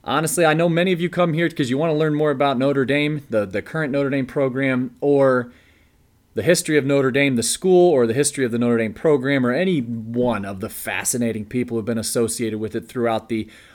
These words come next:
over one hundred seventy-five years of the school. And we are at about, what, a hundred and forty-three years, I think, for football.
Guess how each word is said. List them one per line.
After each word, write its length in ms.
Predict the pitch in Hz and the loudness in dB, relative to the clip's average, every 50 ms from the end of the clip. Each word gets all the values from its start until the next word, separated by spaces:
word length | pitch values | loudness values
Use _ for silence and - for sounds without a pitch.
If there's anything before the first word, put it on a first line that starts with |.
| - - | -4 0
over 220 | 117 127 110 117 | 0 0 2 2
one 200 | 110 120 131 127 | 0 2 0 0
hundred 380 | 117 135 135 127 131 123 113 110 | 0 0 0 0 0 0 0 -2
seventy-five 1040 | - - - 135 123 117 120 117 113 110 - - - 110 107 101 98 98 92 85 - _ _ | -2 0 2 2 2 2 0 -2 -2 -6 -6 -6 -4 -4 -2 -4 -4 -6 -8 -12 -18 _ _
years 540 | - 90 95 104 107 101 95 87 87 - - - - - - - - _ _ _ _ _ _ _ | -16 -12 -8 -8 -6 -6 -6 -8 -10 -12 -14 -16 -18 -20 -20 -20 -20 _ _ _ _ _ _ _
of 200 | - 110 95 87 | -4 -2 -2 -2
the 80 | 95 | -4
school. 560 | - - - - 143 135 135 131 127 127 117 135 - | -4 -4 -2 0 2 2 4 4 4 2 -2 -4 -6
And 560 | 107 113 117 113 113 113 113 113 113 113 113 | -4 -4 -2 -2 -2 0 0 0 -2 -2 0
we 120 | 127 127 | 0 2
are 120 | 117 117 113 | 2 2 2
at 80 | 110 | 0
about, 300 | 107 95 113 110 110 92 | -2 -2 -2 -2 -2 -4
what, 140 | 98 92 85 | -6 -8 -10
a 40 | 82 | -12
hundred 360 | - - 139 139 127 127 117 | -10 -8 -6 -2 -2 -2 -2
and 140 | 113 110 - | -2 -4 -6
forty-three 1200 | - - 135 135 131 127 127 127 123 123 120 120 120 120 120 120 240 - - - 285 320 285 180 | -6 -4 -4 -2 -2 0 0 -2 0 0 0 0 0 0 0 -2 -4 -6 -8 -4 -2 0 0 2
years, 260 | 127 117 120 120 117 | 2 2 2 2 2
I 120 | 127 120 | 2 0
think, 260 | 117 - - 151 151 - | 0 -2 -6 -8 -8 -8
for 180 | - - 156 | -8 -8 -8
football. 800 | 151 - - - - 240 240 233 - - 98 90 80 78 78 | -8 -10 -8 0 0 0 0 -2 -8 -6 -6 -4 -4 -8 -10